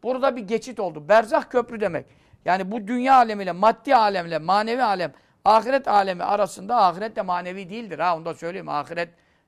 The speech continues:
yani rüya gibi değil. Cennet, cehennem aynı böyle var olacak. Var şu anda zaten. O zaman bu iki alemin arasında bir geçit oldu. Bu geçit aleminde ne oldu?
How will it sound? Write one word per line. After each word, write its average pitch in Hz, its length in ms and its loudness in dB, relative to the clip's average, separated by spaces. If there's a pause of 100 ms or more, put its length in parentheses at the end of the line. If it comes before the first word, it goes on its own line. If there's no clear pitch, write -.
yani 160 320 0 (200)
rüya 175 240 6
gibi 175 320 -10
değil. 214 260 -6
Cennet, 170 360 -6
cehennem 180 320 -6
aynı 196 260 -2
böyle 202 220 -4
var 294 120 -2
olacak. 160 360 -4 (500)
Var 269 220 8
şu 208 160 -2
anda 165 220 -2
zaten. 143 400 -8 (500)
O 285 100 4
zaman 262 460 2 (580)
bu 294 140 -4
iki 277 220 0
alemin 226 320 4
arasında 247 380 0
bir 226 80 -8
geçit 233 320 0
oldu. 156 340 -2
Bu 226 120 -10
geçit 254 300 -6
aleminde 208 500 -2
ne 240 80 -6
oldu? 247 420 -4